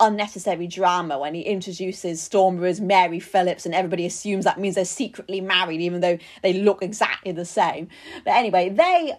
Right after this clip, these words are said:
too are a nice, normal, happy couple.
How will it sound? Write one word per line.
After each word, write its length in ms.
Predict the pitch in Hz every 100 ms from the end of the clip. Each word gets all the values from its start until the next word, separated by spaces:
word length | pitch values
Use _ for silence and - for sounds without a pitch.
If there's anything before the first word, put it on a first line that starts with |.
| -
too 480 | - 381 339 262 -
are 320 | 208 190 180
a 80 | 190
nice, 640 | 208 208 202 170 - - - _ _ _ _ _ 208
normal, 540 | 208 214 196 190 185
happy 460 | - 202 - 175 165
couple. 640 | - 180 - 175 156